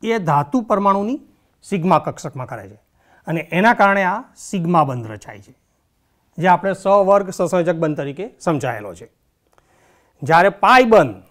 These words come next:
તો ધાતુ પરમાણુની આ ડી કક્ષક, ધાતુ પરમાણુની આ ડી કક્ષક જે આ રીતે ચાર લોબ ધરાવે છે અને કાર્બોનિલ સમૂહની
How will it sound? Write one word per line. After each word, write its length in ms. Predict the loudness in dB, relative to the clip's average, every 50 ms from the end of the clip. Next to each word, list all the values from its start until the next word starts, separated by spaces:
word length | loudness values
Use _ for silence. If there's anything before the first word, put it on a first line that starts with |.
| _ _ _ _ _ _ _ _ _ _ _ _ _ _
તો 120 | -4 -4 -4
ધાતુ 640 | 0 0 2 2 2 2 0 -6 _ -6 -4 -4 0
પરમાણુની 600 | 2 4 4 4 4 2 2 2 0 0 2 2
આ 80 | 2 2
ડી 260 | 2 2 2 2 2
કક્ષક, 420 | 4 2 2 2 0 -8 -10 -10 -12 _ _ _ _ _ _ _ _ _ _ _ _ _ _ _ _ _ -12
ધાતુ 300 | -8 -6 -4 -4 -4 -4
પરમાણુની 500 | -2 0 0 0 0 0 -2 -2 -2 -2
આ 140 | -4 -6 -8 -10 _ _ _ _ _ _ _ _ _ _ _ _ _ _ _ _ _ _ _ -8
ડી 220 | -4 -2 -2 -2
કક્ષક 420 | -2 -4 -6 -6 -8 -16 -18 -18 -20 _ _ _ _ _ -20 _ _ _ _ _ _ _ _ _ _ _ _ _ _ _ _ _ _ _ _ _ _ _ _ _ _ _ _ _ _ _ _ _ _ _ _ _ _ _ _ -2
જે 120 | 4 6
આ 100 | 6 6
રીતે 200 | 6 4 2 -2
ચાર 260 | 0 4 4 4 4
લોબ 220 | 4 2 0 -2 -4
ધરાવે 400 | -8 -10 -10 -12 -12 -14 -16 -18
છે 140 | -20 -20 _ _ _ _ _ _ _ _ _ _ _ _ _ _ _ _ _ _ _ _ _ 0
અને 420 | 2 2 4 2 0 -2 -8 _ _ _ _ _ _ _ _ _ _ _ _ _ _ -20 -20 _ _ _ _ _ _ _ _ _ _ _ _ _ _ 0
કાર્બોનિલ 600 | 4 6 6 6 4 4 2 2 2 2 0 -2
સમૂહની 580 | -2 0 0 0 2 2 0 0 -2 -4 -8